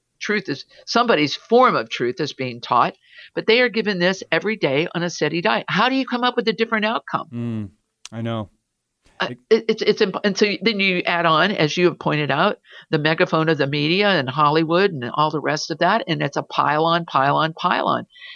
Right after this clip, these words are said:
Speaker 1: And, and eventually, um, on a human plane, the voice of truth, the, the liberating gospel
Speaker 2: Hmm.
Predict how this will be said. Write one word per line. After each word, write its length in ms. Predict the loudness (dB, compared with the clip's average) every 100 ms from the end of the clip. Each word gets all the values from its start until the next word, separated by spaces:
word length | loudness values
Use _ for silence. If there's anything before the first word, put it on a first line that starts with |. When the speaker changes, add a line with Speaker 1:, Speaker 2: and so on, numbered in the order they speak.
| -4
Speaker 1:
And, 160 | -2 0
and 160 | -2 -2
eventually, 760 | 0 -2 0 -2 -2 -2 -4 _ _ _
um, 340 | 0 0 0 -10 _ _ _ _ _ _
on 120 | 0
a 60 | 0
human 400 | 0 -2 0 -2
plane, 460 | -2 -2 -2 -4 -12 _ _ _ _
the 120 | 0
voice 460 | 0 2 2 2 0
of 260 | -2 -2 -2
truth, 520 | -4 0 0 0 -6 _ _ _ _ _
the, 200 | -4 -4 -6 -8
the 120 | -8 _ -20 -8
liberating 760 | 2 2 4 4 4 2 0 -6
gospel 800 | 0 2 2 -2 -8 -8 -8 -16 _
Speaker 2:
Hmm. 320 | -8 -8 -8